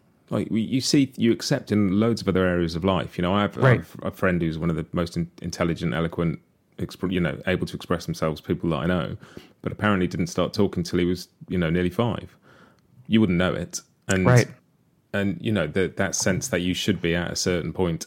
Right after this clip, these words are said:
Speaker 1: at a certain stage in your life, it's like that, they're just averages. And
Speaker 2: Right.
Speaker 1: and, and it sort of, it brings me on to that, the idea you talk about, um, you know, there is this common idea about ten thousand hours of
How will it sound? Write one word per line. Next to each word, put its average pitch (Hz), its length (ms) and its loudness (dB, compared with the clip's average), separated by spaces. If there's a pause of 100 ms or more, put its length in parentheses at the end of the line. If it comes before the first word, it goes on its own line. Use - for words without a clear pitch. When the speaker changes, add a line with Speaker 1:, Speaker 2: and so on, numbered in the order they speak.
Speaker 1:
at 82 140 -2
a - 40 -10
certain 82 320 -2
stage 82 340 -2
in 82 60 -2
your 78 140 -2
life, 78 320 -4
it's - 160 -8
like 101 160 -2
that, 107 260 -2
they're 107 120 2
just 101 200 -2
averages. 73 580 -4 (460)
And 82 140 -2
Speaker 2:
Right. 135 220 4 (680)
Speaker 1:
and, 101 120 2
and 98 140 2
it 92 140 0
sort 147 260 2
of, - 180 -14
it 98 200 2
brings 147 240 2
me 117 80 4
on 101 80 2
to - 120 -6
that, 90 280 0 (180)
the 98 100 2
idea 92 300 2
you 87 140 2
talk 85 240 -4
about, 78 420 -2
um, 78 420 -4 (420)
you - 100 0
know, 80 80 0
there 95 160 4
is 95 140 0
this 85 140 -4
common 76 560 -4
idea 82 340 -2
about 76 260 -4
ten 80 200 -4
thousand 78 360 -4
hours 76 320 -4
of 73 100 -8